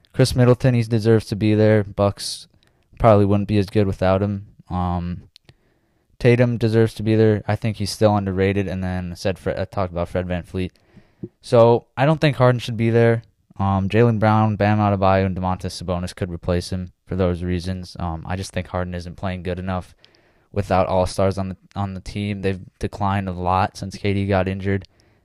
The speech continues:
and I think that's down to Harden, and I don't think he should be an All-Star. Okay, now let's get into the West All-Stars. Those are my takes on the East All-Stars. Um, so first of all, we have the West starters.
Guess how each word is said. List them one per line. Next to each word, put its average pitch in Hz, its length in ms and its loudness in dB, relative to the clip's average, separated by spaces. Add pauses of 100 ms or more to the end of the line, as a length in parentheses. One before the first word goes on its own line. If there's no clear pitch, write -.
and 92 320 0
I 90 40 0
think 98 200 -6
that's - 220 -2
down 95 160 0
to - 80 2
Harden, 87 400 -2
and 82 320 -12
I 87 120 -8
don't 92 160 -6
think 90 180 -6
he 95 80 -8
should - 120 -12
be 92 80 -4
an 90 60 -4
All-Star. 90 380 -6 (1200)
Okay, 110 280 -4 (180)
now 107 380 4
let's 104 280 2
get 98 240 0
into 92 680 0 (260)
the 90 120 -4
West 92 600 -2 (180)
All-Stars. 90 640 -4
Those 95 160 -4
are 95 40 -4
my 90 120 -2
takes 87 260 -6
on 90 60 -2
the 85 120 -4
East 92 280 -8
All-Stars. 87 640 -4 (520)
Um, 90 480 -2
so 90 160 -6
first 107 320 -4
of 101 100 -6
all, 95 280 2
we 90 180 -4
have 87 560 -2 (800)
the 92 160 -4
West 87 420 -2
starters. 95 760 -2